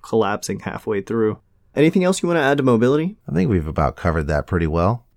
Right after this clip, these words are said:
Speaker 1: So let's jump into the utility of Constitution. We've already discussed holding breath, which is useful for tons and tons of different situations.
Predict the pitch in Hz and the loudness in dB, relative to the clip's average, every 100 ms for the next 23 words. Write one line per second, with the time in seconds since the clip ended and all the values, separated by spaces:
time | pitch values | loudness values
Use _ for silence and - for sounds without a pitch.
0 | - 95 98 107 135 - - 127 120 95 | -14 -4 0 0 0 -2 -2 0 0 -2
1 | 87 87 92 - 139 151 110 - 92 - | -2 -4 -6 -4 -4 -2 -4 -6 -10 -10
2 | - 82 - - 117 - 139 160 196 214 | -12 -12 -14 -16 -20 0 2 4 2 2
3 | 208 175 139 123 104 - - 120 113 110 | 2 0 0 0 -2 -4 0 2 4 2
4 | 92 78 76 - - - - - - 95 | 0 -4 -4 -8 -12 -12 -12 -12 -10 -6
5 | 110 - 107 92 - 78 98 - - 156 | -6 -4 -6 -6 -10 -12 -14 -10 -2 0
6 | 151 120 110 104 101 92 95 101 90 - | 2 0 -2 -2 -6 -6 -6 -6 -8 -10
7 | - 64 - - - - | -12 -12 -12 -14 -18 -20